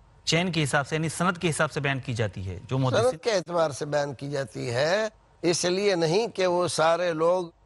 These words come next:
Speaker 2: काउंट करके ये देख रहे हैं कि मतन कितना है, मतन के
Speaker 1: यानी
Speaker 2: एतबार से नहीं।
Speaker 1: छह लाख हदीसों का मतलब ये नहीं है कि छह लाख मतन अलग-अलग उनके पास हैं।
Speaker 2: छह लाख सनद उनके पास हैं, वो सनद के एतबार से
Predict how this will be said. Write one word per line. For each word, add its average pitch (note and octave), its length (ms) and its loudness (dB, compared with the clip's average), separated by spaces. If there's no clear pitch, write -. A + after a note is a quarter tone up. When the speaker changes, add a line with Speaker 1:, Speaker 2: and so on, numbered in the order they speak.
Speaker 2:
काउंट E3+ 300 2
करके E3+ 340 2
ये E3 80 2
देख D#3 240 2
रहे D#3 140 4
हैं E3+ 100 2
कि E3+ 140 0
मतन D3+ 420 0
कितना B2 340 -6
है, A#2 60 -4
मतन C#3 320 -2
के A#3+ 100 0
Speaker 1:
यानी F#3+ 180 0
Speaker 2:
एतबार E3+ 200 2
से C#3+ 140 2
नहीं। F3 120 4
Speaker 1:
छह E3 40 0
लाख E3+ 340 2
हदीसों E3 380 -2
का E3+ 100 2
मतलब E3 260 0
ये E3+ 160 2
नहीं F3+ 200 0
है F#3 80 0
कि E3+ 100 2
छह - 180 0
लाख D#3 200 2
मतन D3 300 -2
अलग-अलग D3+ 380 2
उनके C#3 220 -4
पास A2+ 280 0
हैं। F#2 160 -8
Speaker 2:
छह G#3+ 280 0
लाख F3+ 300 2
सनद G3+ 520 0
उनके F#3 300 2
पास D#3+ 440 0
हैं, C#3 280 -2
वो F#3 80 2
सनद A3 520 2
के A#3 60 0
एतबार F3+ 580 2
से F#2+ 280 -12